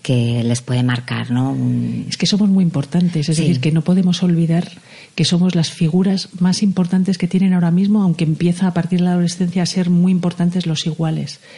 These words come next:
Speaker 2: Y a veces los iguales ya les, mm, se meten entre sí bastante caña. Entonces, que los padres tenemos que tener una mirada, es decir, educando, que no es fácil,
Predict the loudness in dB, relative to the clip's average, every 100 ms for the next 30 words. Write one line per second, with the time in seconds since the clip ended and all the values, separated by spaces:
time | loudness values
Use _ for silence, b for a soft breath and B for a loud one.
0 | B B B -2 0 0 0 2 2 2
1 | 0 0 0 0 0 -4 -2 -2 -4 _
2 | -12 -4 0 2 2 0 0 -2 0 -2
3 | -2 -2 -2 0 0 -2 -4 -2 -4 -2
4 | -2 0 -2 -2 0 2 0 -2 -6 B
5 | B B -2 0 2 0 0 2 2 2
6 | 2 0 0 0 0 -2 -6 -6 -2 0
7 | -2 -4 -6 -2 -2 0 0 0 0 0
8 | -2 -2 -8 -4 -2 -2